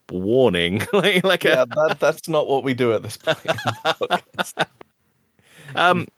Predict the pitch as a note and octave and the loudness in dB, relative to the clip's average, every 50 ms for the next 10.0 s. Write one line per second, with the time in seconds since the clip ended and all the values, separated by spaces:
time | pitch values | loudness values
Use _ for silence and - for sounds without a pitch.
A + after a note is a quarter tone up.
0 | A2+ A2 - - B2 A#2+ B2 A#2+ - A2+ G#2+ - A2+ G2+ F2+ - - - - - | -14 -2 2 2 2 2 2 -2 -2 -4 -2 -2 -4 -4 -4 -6 -8 -10 -12 -14
1 | - - _ _ - A3 G#3 - G3 F#3 G3+ - F4+ D4+ G3+ F3+ - - G3+ - | -14 -16 _ _ 2 2 2 2 2 2 2 0 2 2 0 0 2 0 -2 -2
2 | - _ F3 - - - F#3 - - - - - _ - - _ _ _ _ _ | 0 _ -6 -6 -4 -6 -6 -6 -6 -12 -12 -12 _ -14 -14 _ _ _ _ _
3 | _ _ _ _ _ _ _ _ _ _ _ _ _ _ _ _ _ _ _ _ | _ _ _ _ _ _ _ _ _ _ _ _ _ _ _ _ _ _ _ _
4 | _ _ _ - F#3+ G#3+ G#3+ G#3 G#3 G#3 G3+ G3+ F3+ - - _ _ _ _ - | _ _ _ 0 2 4 4 6 6 6 6 4 2 0 -8 _ _ _ _ -4
5 | D#3+ F3+ - - G3+ G3+ - B3 A#3 F#3+ C#3 C#3 A#2+ A#2 A#2 - A#2+ C3+ D#3 E3 | -2 -2 0 2 2 2 2 2 2 4 4 6 4 4 2 4 4 4 6 6
6 | E3 E3+ D#3+ - C#3 - D#3+ D#3 D#3+ E3 D#3+ D#3 - - - - A2 G#2+ G2 E2+ | 6 4 2 2 2 2 4 4 6 4 4 2 2 0 2 4 4 4 4 2
7 | D2+ G2 G2+ G#2+ G#2 G2 F#2 - - G#2 B2 C3 - - D3 C3+ B2+ B2 - A#2+ | 2 2 4 4 4 4 2 0 2 2 4 4 2 2 2 2 2 2 2 2
8 | A#2+ B2+ B2 B2 - - G3+ A3+ G3 - G#2 E2+ F2+ - - - - G#2+ G#2+ G#2 | 2 4 4 2 2 2 2 2 2 0 -2 -6 -2 -2 -2 2 2 2 2 2
9 | G2+ G2+ F#2+ - - - D3 D3 C#3+ C#3+ C#3 C#3+ C#3 C#3 C#3 C#3 C3 - - | 0 -2 -4 -4 -2 2 2 2 2 2 2 2 2 4 2 2 0 -2 -4